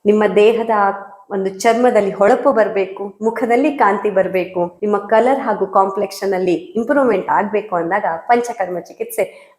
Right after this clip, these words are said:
ಅತ್ಯಂತ ಹೆಚ್ಚಿನ ಸಹಕಾರಿ ಅನ್ನೋದ್ರಲ್ಲಿ ಯಾವುದೇ ಸಂಶಯ ಇಲ್ಲ. ಇಂದ್ರಿಯಾಣಿ ಮನೋಬುದ್ಧಿ ವರ್ಣಾಶ್ಚಾಸ್ಯ ಪ್ರಸೀದತಿ. ಲಾಸ್ಟ್ ಅಲ್ಲಿ ನೋಡಿ, ಹಾಸ್ಯ ಪ್ರಸೀದತಿ. ಹಾಸ್ಯ ಅಂದಾಗ ಓರಲ್ ಕ್ಯಾವಿಟಿ. ನೋಡಿ, ವಮನ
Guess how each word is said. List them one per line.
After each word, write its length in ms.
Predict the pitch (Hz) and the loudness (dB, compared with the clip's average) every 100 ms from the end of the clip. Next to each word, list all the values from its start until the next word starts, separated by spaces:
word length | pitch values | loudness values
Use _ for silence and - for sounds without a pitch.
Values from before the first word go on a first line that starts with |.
| - | -10
ಅತ್ಯಂತ 460 | 208 - 240 233 | -10 -2 -2 0
ಹೆಚ್ಚಿನ 400 | 226 190 185 185 180 | -2 -4 -4 -2 -2
ಸಹಕಾರಿ 1300 | 175 - 175 175 175 - - 180 170 165 - - - | -2 -4 0 0 -2 -12 -2 0 2 0 -4 -16 -8
ಅನ್ನೋದ್ರಲ್ಲಿ 560 | 185 175 170 226 185 175 | -4 -2 0 0 0 2
ಯಾವುದೇ 460 | 180 185 220 247 | 4 4 4 2
ಸಂಶಯ 520 | 285 208 185 - 175 160 | 0 -4 -6 -8 -6 -6
ಇಲ್ಲ. 140 | 160 - - - | -8 -12 -16 0
ಇಂದ್ರಿಯಾಣಿ 960 | 208 214 220 226 214 214 311 - - - | 2 2 2 4 4 4 0 -2 -12 -8
ಮನೋಬುದ್ಧಿ 1080 | 220 214 240 262 214 220 220 285 440 - - - | -2 2 4 4 4 2 2 2 2 0 -12 -6
ವರ್ಣಾಶ್ಚಾಸ್ಯ 1120 | 196 208 214 214 214 220 220 - 202 220 220 233 | 4 4 4 2 0 -2 -4 -2 0 0 0 -4
ಪ್ರಸೀದತಿ. 800 | 233 196 208 202 190 190 196 170 | -4 -4 -2 0 -2 0 0 2
ಲಾಸ್ಟ್ 360 | 185 247 277 | 2 2 2
ಅಲ್ಲಿ 120 | 269 | 2
ನೋಡಿ, 140 | 240 226 | 2 0
ಹಾಸ್ಯ 520 | 240 208 277 - 349 | -2 -2 -2 0 -2
ಪ್ರಸೀದತಿ. 960 | 339 254 254 233 202 185 - 185 - _ _ - - | 2 0 0 -4 -2 -4 -2 -4 -4 _ _ -20 -2
ಹಾಸ್ಯ 400 | 220 285 330 - | 2 4 2 2
ಅಂದಾಗ 420 | 320 233 202 190 240 208 - | 2 2 0 -2 -2 -2 0
ಓರಲ್ 360 | 240 302 320 | 0 0 -2
ಕ್ಯಾವಿಟಿ. 520 | 320 214 185 - - - | -2 -4 -4 -10 -18 0
ನೋಡಿ, 340 | 302 311 220 | 2 4 2
ವಮನ 380 | 254 226 226 311 | 2 2 4 4